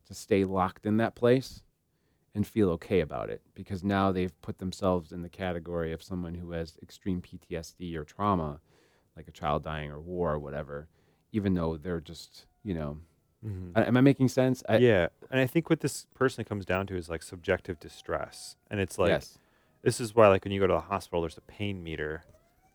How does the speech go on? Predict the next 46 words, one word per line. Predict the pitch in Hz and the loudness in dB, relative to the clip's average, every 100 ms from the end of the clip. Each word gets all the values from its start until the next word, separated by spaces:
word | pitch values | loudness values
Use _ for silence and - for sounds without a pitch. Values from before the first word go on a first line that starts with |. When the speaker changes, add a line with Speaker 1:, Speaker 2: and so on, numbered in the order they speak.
| _ _ | _ _
Speaker 2:
and | 98 92 85 82 80 - - - | -4 -2 -2 -6 -14 -20 -12 -8
it | 104 | -8
can | - 98 | -8 -4
be | 92 | 0
very | 85 95 87 | 2 4 4
difficult | 113 - 113 104 92 - - | 2 0 -4 0 0 0 -10
to | - 95 85 85 85 - | -8 -6 -4 -4 -6 -6
understand, | 101 98 92 - 95 92 | -6 -4 -6 -4 -4 -2
like, | 85 - | -4 -6
w-, | 95 - - - - | -14 -20 -20 -20 -2
what | 113 117 | 6 6
is | 120 | 4
this | 123 | 0
person | - 120 107 | 2 2 -2
actually | - 98 - 95 | -6 -6 -8 -8
going | 87 95 101 | -2 0 0
through | - 87 85 82 | -4 -8 -6 -6
when | 85 | -8
everything | 92 90 85 92 | -8 -8 -10 -10
is | 87 80 | -12 -12
a | |
nine | 76 76 80 85 | -14 -10 -8 -8
or | 78 | -10
a | 78 | -14
ten? | - 82 87 113 120 _ _ _ _ - | -12 -8 -8 -10 -14 _ _ _ _ -2
Speaker 1:
Yeah. | 92 78 69 | 0 0 0
Speaker 2:
And | 95 95 | -2 0
then | 95 | 0
you | |
have | 90 | 0
other | - 92 90 | 0 0 -2
patients | - 90 - 90 87 - | -4 -8 -8 -14 -16 -6
that | 85 | -4
are | 85 | -4
in | 82 | -8
the | 85 | -8
hospital, | 98 92 - 92 | -8 -8 -8 -8
and | 82 | -8
they're, | 82 | -6
like, | 78 80 | -8 -8
always, | - 90 85 - | -6 -6 -6 -12
they | 92 | -12
never | 90 85 | -10 -10
get | 87 | -10
above | 82 | -10
a | 80 | -12